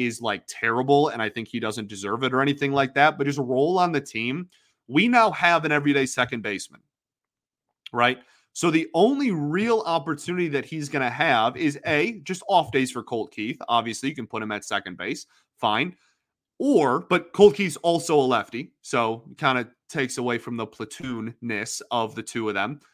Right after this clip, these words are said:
Third base is obviously gonna be a big one. And then if anybody needs a day off, again, can, can hold his own in the outfield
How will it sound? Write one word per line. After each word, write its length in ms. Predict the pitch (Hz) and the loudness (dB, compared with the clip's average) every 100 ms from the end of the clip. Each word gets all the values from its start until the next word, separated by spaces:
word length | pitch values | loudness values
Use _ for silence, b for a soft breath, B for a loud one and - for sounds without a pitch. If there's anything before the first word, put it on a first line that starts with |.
| _ _ _ _ _ | _ _ _ _ _
Third 240 | 285 285 156 | 4 4 4
base 300 | 107 62 - | -2 -4 -4
is 140 | 151 | 4
obviously 400 | 147 143 143 156 | 6 6 2 0
gonna 180 | 139 135 | 0 0
be 160 | 127 | 2
a 60 | 127 | 2
big 200 | 120 113 | 2 -2
one. 280 | 110 110 110 - | -2 -4 -4 -2
And 120 | 190 | 2
then 140 | 190 | 4
if 140 | 180 214 - | 2 -2 -2
anybody 480 | 196 202 180 170 | 0 2 4 4
needs 220 | 156 147 143 | 4 2 0
a 40 | |
day 200 | 131 120 | 0 2
off, 200 | 113 107 | 2 0
again, 280 | 127 120 104 | -4 -6 -4
can, 240 | 127 120 - - | -6 -8 -10 -6
can 220 | 160 147 - | -6 -6 -6
hold 300 | - 185 160 | 0 4 4
his 160 | 143 | 4
own 240 | 151 139 135 | 4 4 2
in 220 | - 151 | 0 0
the 160 | 139 127 | 2 2
outfield 540 | 127 120 127 117 | 2 0 -4 -2